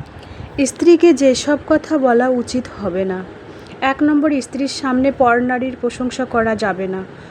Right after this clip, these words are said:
দুই নম্বর, ঝগড়া করতে ইচ্ছে করলে ঝগড়া করুন, কিন্তু গালিগালাজ করবেন না। তিন নম্বর, স্ত্রী, স্ত্রীর পরিবারের কাউকে আপনার পছন্দ নাও হতে পারে, কিন্তু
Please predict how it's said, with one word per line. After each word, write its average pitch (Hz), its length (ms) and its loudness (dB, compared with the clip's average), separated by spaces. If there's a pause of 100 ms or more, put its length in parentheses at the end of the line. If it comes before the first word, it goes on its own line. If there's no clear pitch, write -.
(180)
দুই 262 240 2
নম্বর, 294 460 4 (320)
ঝগড়া 220 380 2
করতে 277 320 2
ইচ্ছে 262 360 0
করলে 269 320 2
ঝগড়া 214 400 0
করুন, 101 360 -2 (360)
কিন্তু 269 240 2
গালিগালাজ 247 720 2
করবেন 196 440 -2
না। 185 220 -4 (460)
তিন 302 280 6
নম্বর, 254 320 2 (360)
স্ত্রী, 294 300 0 (680)
স্ত্রীর 330 360 6
পরিবারের 294 720 6
কাউকে 269 480 0 (120)
আপনার 285 420 0
পছন্দ 277 360 2
নাও 285 460 4
হতে 220 260 -2
পারে, 180 300 -4 (420)
কিন্তু 285 420 4